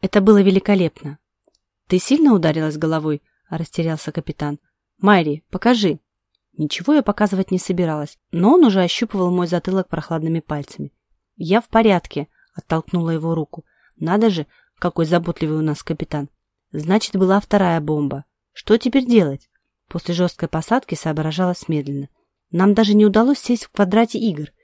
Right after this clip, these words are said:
Я запеленговала второй бункер. Он в пятнадцати станидах отсюда. Отправимся к нему. Там добудем снаряжение и связь. На Оре должна быть команда медиков и наблюдателей. Логично, если они будут у бункера.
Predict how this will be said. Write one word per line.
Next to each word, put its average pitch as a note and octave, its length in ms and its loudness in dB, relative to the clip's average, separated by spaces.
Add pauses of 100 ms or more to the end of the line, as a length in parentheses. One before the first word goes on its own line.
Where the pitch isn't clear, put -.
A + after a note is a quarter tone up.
(260)
Я F#3 240 -2
запеленговала F3 680 0
второй F3 280 -4
бункер. D3 460 -6 (420)
Он C#4+ 140 4
в - 80 -4
пятнадцати G#3 540 0
станидах F#3+ 500 0
отсюда. D#3+ 460 -6 (340)
Отправимся G3+ 600 0
к - 120 -6
нему. E3 300 2 (380)
Там B3+ 340 6
добудем A3+ 360 4
снаряжение A3+ 640 2
и - 20 2
связь. D3+ 420 -8 (340)
На E3+ 240 -2
Оре G#3+ 200 4
должна G3+ 300 2
быть G3+ 160 -2
команда G3+ 400 2
медиков G3 440 2
и F#3 40 -2
наблюдателей. F#3 680 -2 (420)
Логично, G#3 560 0 (160)
если E3+ 260 -6
они E3+ 180 -2
будут D#3+ 280 -6
у E3 60 -4
бункера. D3+ 500 -6